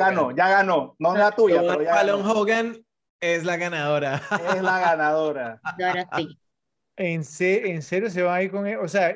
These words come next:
Speaker 4: sí, yo estoy, estoy de acuerdo que es un fuerte, una fuerte candidata, pero hay alguien que yo pienso que es mejor candidato.
Speaker 2: A ver,
Speaker 1: Agu-,
Speaker 2: escuchemos,
Speaker 1: a-, a-,
Speaker 2: escuchemos
Speaker 1: a-,
Speaker 2: el, el
Speaker 1: aguanta,
Speaker 2: pick de
Speaker 1: a-,
Speaker 2: Fredo porque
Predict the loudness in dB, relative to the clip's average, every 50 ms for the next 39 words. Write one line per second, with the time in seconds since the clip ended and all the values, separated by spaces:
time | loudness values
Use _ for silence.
0 | -4 -12 -10 -6 -2 0 0 0 0 -2 -4 -2 0 0 0 2 2 0 0 0
1 | 0 -2 -4 -4 -4 -6 -6 -8 -10 _ -6 -2 -2 -2 0 -2 -4 -6 -4 -4
2 | -4 -4 -4 -4 -4 -2 -2 -2 -2 -4 -2 0 0 0 0 -2 -6 -14 _ _
3 | _ _ _ _ _ _ _ _ _ _ _ _ -2 0 2 2 2 2 2 0
4 | 0 -2 -4 -4 -4 -4 -4 -4 -6 -4 -4 -4 -4 -4 -4 -4 -2 -2 0 0
5 | 0 0 0 0 0 -2 -2 0 0 0 0 -2 -4 -12 _ _ _ _ _ _
6 | _ _ _ _ -20 -20 _ _ _ _ _ _ _ _ _ _ _ _ _ _
7 | _ _ _ _ _ _ _ _ _ _ _ _ _ _ _ _ _ _ -6 -4
8 | -2 -2 -2 -2 -4 -4 -2 -2 -2 0 0 -2 -2 -4 -2 -2 0 0 0 0
9 | 0 0 2 2 2 2 2 2 2 2 2 2 2 0 0 2 0 0 0 0
10 | 0 2 2 2 2 2 0 -2 -2 0 0 0 0 0 0 0 0 0 -2 -2
11 | -2 -4